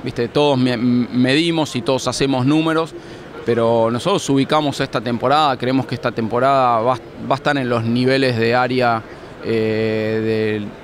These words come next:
del, del año pasado, bueno, alrededor de los veinte millones de hectáreas, creo que el área de soja, eh, se va a sostener, y fundamentalmente porque, eh, digo, eh, es la única alternativa que tiene el productor a la mano para, para, para darle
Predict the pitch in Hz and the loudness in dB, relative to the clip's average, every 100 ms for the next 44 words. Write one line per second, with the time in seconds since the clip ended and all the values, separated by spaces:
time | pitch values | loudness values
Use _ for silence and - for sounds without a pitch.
0 | 107 110 110 107 107 123 123 113 117 165 | -8 -4 -2 0 0 -2 -2 -4 -2 2
1 | 160 143 135 123 110 117 101 110 123 135 | 2 4 2 2 0 -2 -4 -6 -2 2
2 | 143 123 120 117 120 117 117 117 127 127 | 2 2 2 2 0 0 -2 0 0 0
3 | 117 107 131 131 135 123 - 131 120 113 | 0 0 0 2 0 0 -2 -2 0 0
4 | 123 123 117 113 - 127 127 110 - - | 2 2 0 -2 -2 0 0 0 -4 -12
5 | - - - 107 107 117 120 123 110 123 | -12 -6 -2 -2 0 2 2 2 -2 0
6 | 151 139 - 139 - 143 139 147 147 165 | 0 0 -4 -6 0 2 4 2 2 0
7 | 196 147 107 113 113 113 110 110 104 - | 0 -2 0 -4 0 0 0 0 -4 -8
8 | - - - - - 101 104 104 104 104 | -16 -18 -18 -14 -6 -4 -2 -4 -4 -8
9 | - - 110 113 110 - - - - 127 | -14 -14 -6 -2 -2 -2 -8 -12 -8 -6
10 | - 143 143 143 143 131 123 120 120 120 | -6 -2 0 2 2 0 0 0 0 0
11 | 147 117 113 131 127 117 117 113 127 123 | 2 0 0 0 0 0 -2 0 0 2
12 | 113 123 160 143 104 107 107 107 104 101 | 2 2 2 0 0 0 0 0 0 0
13 | 101 98 - 107 123 143 147 139 | 0 0 0 2 2 2 2 -2